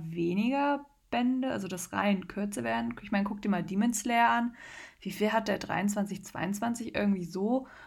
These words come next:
Und diese ganzen alten Shonen-Action-Sachen, die haben ja immer so vierzig plus Bände.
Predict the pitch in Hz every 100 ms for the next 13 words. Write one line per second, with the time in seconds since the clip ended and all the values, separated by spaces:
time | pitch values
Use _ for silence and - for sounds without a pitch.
0 | - 175 180 196 190 180 202 202 208 175
1 | 190 214 208 202 202 202 202 214 208 208
2 | 202 - 202 202 202 180 170 202 196 190
3 | 185 180 196 196 185 - - - 202 202
4 | 202 - - - 196 180 214 - - -
5 | 226 214 240 233 254